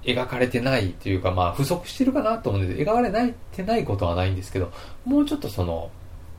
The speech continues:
ね、あの、プレマイズとして入れといても良かったんじゃないのかなと思いますね。あの、その方が絶対その奥さんと、えー、主人公の関係性がその後どんどんどんどん悪くなると、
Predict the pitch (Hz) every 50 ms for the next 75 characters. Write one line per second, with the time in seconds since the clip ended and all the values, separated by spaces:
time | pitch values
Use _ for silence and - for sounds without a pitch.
0 | - - - - - - - - - - 123 127 135 127 - - 90 87 90 -
1 | 120 120 117 101 85 82 82 - - 90 - - - 101 - - - - - -
2 | - - 101 101 107 98 110 104 98 98 139 170 160 101 - - - - - -
3 | - - - - 101 95 92 - 92 - - 85 82 82 85 82 80 85 - -
4 | 127 135 139 131 107 98 - 90 87 85 90 85 85 87 85 - 92 - - -
5 | - - - - 110 104 95 87 87 87 - - 127 123 101 - 92 92 85 98
6 | 92 85 - - 92 87 - - 92 92 - - - - - - - - - -
7 | - 92 85 90 - - 185 165 127 - - - - - - - - - 95 -
8 | 95 92 95 92 87 87 85 87 92 - - 95 92 92 - 98 92 - 92 92
9 | 92 - 104 107 98 92 - 87 101 107 110 95 87 87 92 113 123 120 95 82
10 | 85 87 92 110 101 98 80 80 82 87 - 92 92